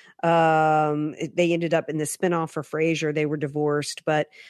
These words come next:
I just loved, I loved Daphne, the, the, uh,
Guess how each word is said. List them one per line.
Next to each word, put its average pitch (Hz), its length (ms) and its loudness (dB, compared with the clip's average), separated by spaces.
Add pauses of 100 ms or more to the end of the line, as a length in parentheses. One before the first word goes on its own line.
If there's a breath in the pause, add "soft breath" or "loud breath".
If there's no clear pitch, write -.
(140 loud breath)
I 220 120 2
just 202 260 -4
loved, 170 600 2
I 165 80 2
loved 165 300 0
Daphne, 165 600 2
the, 160 420 2
the, 160 380 0
uh, 160 260 2